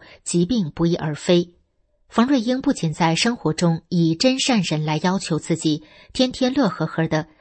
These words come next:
还常常教育女儿要按真善忍的原则做一个道德高尚的人。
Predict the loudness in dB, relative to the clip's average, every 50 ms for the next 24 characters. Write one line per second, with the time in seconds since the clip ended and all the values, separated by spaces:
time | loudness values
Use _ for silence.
0 | _ _ -2 0 2 2 2 0 -2 -4 -2 -2 -2 -4 -4 -2 -2 0 0 0
1 | 0 2 0 -2 -2 -4 -4 -2 -2 -2 -2 -4 -6 _ _ -20 -20 -8 -2 0
2 | 0 2 2 2 2 2 0 0 0 0 0 2 2 2 2 2 2 0 -2 -2
3 | -2 -2 0 0 0 0 -2 0 0 0 0 0 -2 0 0 0 2 0 0 0
4 | 0 2 2 0 0 0 0 -2 -2 0 0 0 0 0 0 0 0 0 0 -2
5 | -2 -2 -2 -2 -4 -4